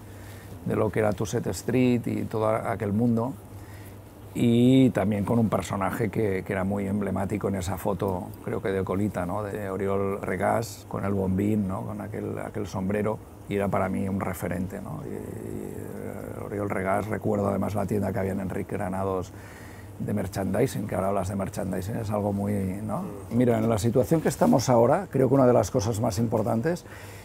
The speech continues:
es que buscamos, eh,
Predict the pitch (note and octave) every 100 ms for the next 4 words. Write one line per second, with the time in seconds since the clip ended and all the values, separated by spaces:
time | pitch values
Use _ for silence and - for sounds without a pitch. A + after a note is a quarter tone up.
0 | - - G#2+ - C3+ B2 - - B2+ C3+
1 | E3 C3+ - - - A2+ A2 G2+ G2 F#2+
2 | - G#2 -